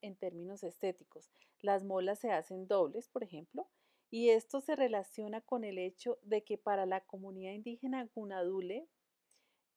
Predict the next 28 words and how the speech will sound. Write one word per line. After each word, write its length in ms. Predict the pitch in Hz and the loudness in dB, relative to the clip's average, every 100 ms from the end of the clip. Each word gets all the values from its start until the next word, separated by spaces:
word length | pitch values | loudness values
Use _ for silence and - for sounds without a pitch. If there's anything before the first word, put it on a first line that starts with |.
| _ _ | _ _
el 300 | 208 185 170 | 0 0 -4
día 280 | 208 254 370 453 - | -4 -2 -2 -4 -4
y 120 | 226 | -4
la 160 | 208 | -2
noche 380 | 180 190 - 269 | -4 -8 -6 -6
son 320 | 254 220 214 | -4 -8 -8
complemento 880 | 240 233 214 185 175 185 208 - 302 _ | -6 -6 -6 -8 -6 -6 -8 -8 -10 _
y 100 | 214 | -14
forman 440 | - 185 175 185 185 _ _ - | -4 -4 -4 -12 -16 _ _ -14
un 160 | 214 | -14
todo. 260 | - - - _ _ _ _ _ _ _ _ _ _ _ _ _ _ _ _ | -10 -12 -12 _ _ _ _ _ _ _ _ _ _ _ _ _ _ _ _
Sus 280 | _ 196 - | _ -14 -14
cantos 560 | - 226 233 240 320 302 | -2 0 0 -4 -6 -6
están 320 | 262 226 185 | -6 -6 -6
organizados 840 | 185 202 220 190 - 180 175 196 - | -6 -8 -8 -10 -4 -2 0 -4 -6
por 220 | 220 196 | -2 -2
párrafos 720 | _ 220 226 208 202 240 233 - | _ 2 4 2 -2 -8 -8 -4
o 140 | 190 | -2
estrofas 640 | 175 - - 214 180 233 370 _ _ _ _ _ | -2 -4 2 2 2 -6 -8 _ _ _ _ _
y 140 | 233 196 | -8 -2
se 220 | 240 202 | 0 0
repiten 680 | 196 185 - 233 _ 311 330 | 0 -4 -4 -8 _ -4 -4
a 100 | 269 | -4
medida 480 | 220 180 170 185 | -4 -4 -2 -4
que 140 | 202 226 | -2 -2
algunas 600 | 185 175 185 190 226 - _ | -2 -6 -8 -8 -12 -16 _
palabras, 720 | 208 180 190 208 - 202 208 | 0 2 0 0 -2 -6 -10
sentido 1120 | - 180 175 _ 202 202 208 208 214 226 | -12 -12 -12 _ -14 -10 -4 -4 -4 -6